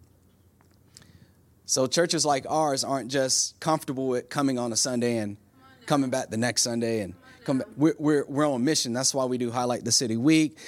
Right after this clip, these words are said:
That's why we sent missions teams to other countries. That's why we develop leaders. That's why we give in the offering. That's why we serve. You know, it, it, it's because we're moving and God is, God is doing,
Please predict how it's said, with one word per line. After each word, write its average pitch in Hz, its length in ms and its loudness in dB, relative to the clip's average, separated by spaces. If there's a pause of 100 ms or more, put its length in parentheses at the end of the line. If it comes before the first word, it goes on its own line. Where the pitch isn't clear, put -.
(160)
That's - 180 2
why 135 100 4
we 127 120 2
sent 120 220 2
missions 135 480 2
teams 143 420 2
to 120 120 0
other 117 200 2
countries. 160 720 2 (200)
That's 139 200 4
why 139 100 6
we 131 160 4
develop 123 420 6
leaders. 175 680 6 (200)
That's 143 240 8
why 151 140 8
we 135 160 6
give 175 480 8
in 143 100 4
the 139 80 4
offering. 170 680 6 (240)
That's 135 180 8
why 143 100 8
we 127 140 4
serve. 175 640 6 (300)
You 180 80 12
know, 170 160 6 (240)
it, - 180 -2
it, 160 340 4
it's 175 220 6
because 170 360 6
we're 139 120 4
moving 135 560 6
and 117 120 2
God 147 260 8
is, 120 220 2
God 143 260 6
is 110 220 0
doing, 117 640 2